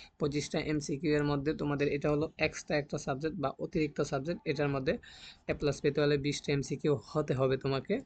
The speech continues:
So, এখন বলি তোমরা এমসিকিউ এর সমাধানগুলো কীভাবে দেখবা, আগে এই বিষয়টা ক্লিয়ার করি। তোমরা যারা, আহ, এই চ্যানেলটা দেখতেছো ভিডিওটা, তারা অবশ্যই চ্যানেলটা সাবস্ক্রাইব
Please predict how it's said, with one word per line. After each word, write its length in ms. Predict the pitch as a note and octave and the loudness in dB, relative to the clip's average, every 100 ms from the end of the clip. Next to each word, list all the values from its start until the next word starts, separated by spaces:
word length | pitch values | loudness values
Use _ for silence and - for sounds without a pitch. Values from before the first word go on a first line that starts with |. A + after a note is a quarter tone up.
| - _ | -8 _
So, 140 | - D3+ C#3+ | 0 2 4
এখন 280 | C#3+ D3+ D#3+ | 2 2 0
বলি 200 | C3+ B2+ D#3 | 2 0 0
তোমরা 260 | D3 C3 B2+ | 0 0 2
এমসিকিউ 380 | C3 C3 B2+ C3+ | 0 -2 -2 -2
এর 60 | |
সমাধানগুলো 540 | - D#3 D#3+ D#3 C3+ C#3 C#3+ | 0 -2 0 2 2 0 -2
কীভাবে 340 | - D3+ C3 | 0 2 2
দেখবা, 320 | B2+ A#2+ B2 D3+ D#3+ | 2 0 0 -2 -2
আগে 180 | B2 C3 | -2 0
এই 140 | C3 | 0
বিষয়টা 380 | B2+ A#2+ C#3 C#3 | -4 -2 -2 -2
ক্লিয়ার 340 | C#3 D3+ D3+ C3 | -2 2 2 2
করি। 220 | - C3+ C#3+ - - _ _ | -2 -6 -6 -10 -20 _ _
তোমরা 320 | C#3+ C#3 D#3+ | -2 2 2
যারা, 320 | E3+ C#3 B2 C#3 - - - _ | 0 0 0 -2 -6 -18 -20 _
আহ, 160 | - B2+ | -4 -2
এই 140 | C#3+ C#3 | 0 -2
চ্যানেলটা 540 | - C#3 C3+ C3 D3 C#3+ C#3 | -2 0 0 0 0 0 2
দেখতেছো 460 | C#3 - C#3+ - D3+ | 0 2 -4 0 0
ভিডিওটা, 400 | D3 C#3+ C#3+ G3 | 2 2 2 2
তারা 180 | - C3+ | 2 2
অবশ্যই 500 | C3+ D3+ C#3+ - A3 | 2 -2 -4 -4 -2
চ্যানেলটা 400 | D#3 C3 C3 D3 | 0 0 -2 -2
সাবস্ক্রাইব 500 | C#3+ C3+ - - | -4 -4 -6 -2